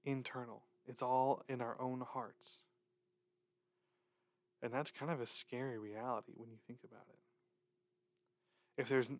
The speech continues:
external thing that can, that can either guarantee that we will accept God or that we can blame for our rejection of God,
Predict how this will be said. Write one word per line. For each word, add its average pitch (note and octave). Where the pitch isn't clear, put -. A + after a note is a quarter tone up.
external C#3+
thing C#3+
that A#2
can, A#2
that A#2
can A#2
either B2+
guarantee C3+
that B2+
we B2
will B2
accept -
God C3+
or C3
that B2
we C#3+
can A#2
blame B2+
for C3
our A#2
rejection A#2+
of A#2
God, A2+